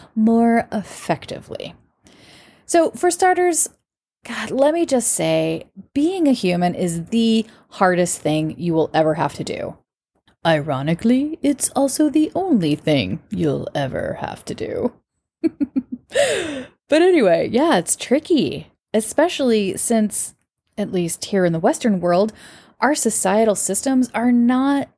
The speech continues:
necessarily designed to ensure that we thrive. Between capitalism, colonialism, and the patriarchy, the majority of us are working way harder at just trying to maintain a life where our basic needs are being met.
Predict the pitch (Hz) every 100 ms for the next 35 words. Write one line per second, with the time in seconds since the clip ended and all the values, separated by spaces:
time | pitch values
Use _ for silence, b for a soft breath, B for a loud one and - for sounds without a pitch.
0 | _ - 214 233 254 247 254 262 262 240
1 | 214 202 247 262 240 202 190 220 233 214
2 | 180 - 196 233 165 147 - b b b
3 | b b 190 226 208 - 208 240 254 254
4 | 254 254 247 196 180 220 233 233 233 233
5 | 233 170 - 185 214 220 226 233 254 262
6 | B B B B 233 214 208 - 170 175
7 | 233 262 285 302 320 285 262 277 302 -
8 | - 214 208 190 208 208 175 160 165 185
9 | 240 214 175 202 202 160 - - - 196
10 | 190 180 175 170 160 - 190 214 170 -
11 | 160 147 165 196 156 - B B - 170
12 | 160 160 - 180 214 180 - 151 180 254
13 | 196 151 143 - - -